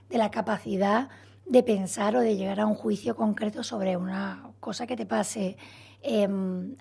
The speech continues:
aprender y desarrollar tu propia inteligencia. Bueno, pues todo esto tiene más carácter autónomo, ¿verdad? Que, que, que relación con los demás.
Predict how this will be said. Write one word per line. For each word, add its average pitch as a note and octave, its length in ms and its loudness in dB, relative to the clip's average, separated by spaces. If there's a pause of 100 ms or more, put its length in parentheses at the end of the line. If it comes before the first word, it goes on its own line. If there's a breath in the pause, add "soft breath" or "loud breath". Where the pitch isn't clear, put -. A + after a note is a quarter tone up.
aprender G#3 840 2 (340 loud breath)
y C4 120 -4
desarrollar G3+ 440 -2
tu B3 100 -2
propia G#3 260 2
inteligencia. A3 960 0 (380 loud breath)
Bueno, G#3 160 -8
pues - 140 -18
todo G#3+ 200 -4
esto A#3 440 0 (460 soft breath)
tiene G#3+ 220 4
más G#3 160 2
carácter F#3+ 420 -2
autónomo, F3+ 600 0
¿verdad? F3 360 -6
Que, - 220 -16
que, G3+ 300 -14 (360)
que A3 160 -12 (300)
relación G#3 560 0
con G3 120 -6
los F#3 100 -2
demás. F#3 220 -6